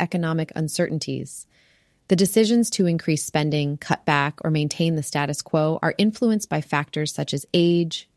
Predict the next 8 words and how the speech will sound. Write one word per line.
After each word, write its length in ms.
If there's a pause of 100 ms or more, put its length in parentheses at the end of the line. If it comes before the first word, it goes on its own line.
gender, 540 (520)
and 140
the 60
specific 480
product 320
categories 560
in 100
question. 580